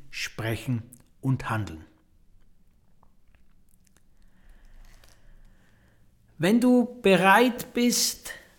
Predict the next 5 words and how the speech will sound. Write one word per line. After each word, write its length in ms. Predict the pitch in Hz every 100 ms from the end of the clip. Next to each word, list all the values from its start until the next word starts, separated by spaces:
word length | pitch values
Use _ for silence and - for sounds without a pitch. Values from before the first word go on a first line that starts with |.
| _ _ _ -
immer 340 | 233 254 226 208
wieder 500 | 214 202 214 196 - - - _ _ _ _ _ _ _ -
dich 300 | 196 190 -
zu 160 | 185
hinterfragen 920 | 156 170 165 147 - 147 147 196 302